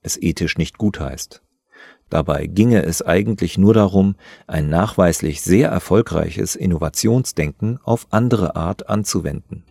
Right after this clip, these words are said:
auf unsere Art. Wenn wir in Europa in Sachen radikaler Innovation weiterkommen wollen,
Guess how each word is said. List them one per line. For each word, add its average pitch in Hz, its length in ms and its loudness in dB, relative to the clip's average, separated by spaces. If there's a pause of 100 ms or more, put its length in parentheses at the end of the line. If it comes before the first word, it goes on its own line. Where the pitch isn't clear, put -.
(280)
auf 104 320 -2 (100)
unsere - 380 -2
Art. - 320 -10 (560)
Wenn 82 200 2
wir 120 220 4
in - 100 -2
Europa 92 640 2
in 78 160 -4
Sachen 76 320 0
radikaler 82 640 0
Innovation 76 680 -2
weiterkommen 82 680 -2
wollen, 98 340 2